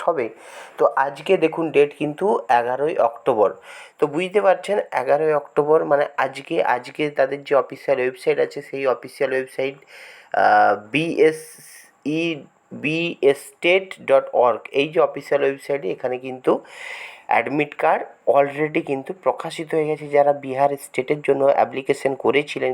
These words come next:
কিছুদিন আগে বা আগের সপ্তাহে, তাদের কিন্তু অ্যাডমিট কার্ড already প্রকাশিত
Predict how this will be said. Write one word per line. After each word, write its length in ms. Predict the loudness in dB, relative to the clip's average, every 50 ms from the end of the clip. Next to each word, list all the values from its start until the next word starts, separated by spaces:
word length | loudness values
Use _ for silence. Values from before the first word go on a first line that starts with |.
| -4 -6
কিছুদিন 360 | -8 -6 -6 -4 -2 0 2 2
আগে 140 | 2 2 2
বা 120 | 2 2 2 2
আগের 180 | 0 -2 -6 -4 -4
সপ্তাহে, 460 | -4 -2 0 2 2 2 2 0 -4 -4 -6 -8 -14 -14 -12 -10 -10 -10 -12 -6 -2
তাদের 280 | 0 0 2 2 0 -2 0 -2
কিন্তু 280 | -2 -2 -2 -4 -4 -2 -2 -2 -4 -4 -2
অ্যাডমিট 360 | -2 -2 -2 -4 -6 -8 -8 -4 0
কার্ড 160 | 0 0 0 0 0 0 0
already 400 | 0 0 0 0 0 0 0 0 0 0
প্রকাশিত 400 | 2 2 0 -2 -2 -4 -2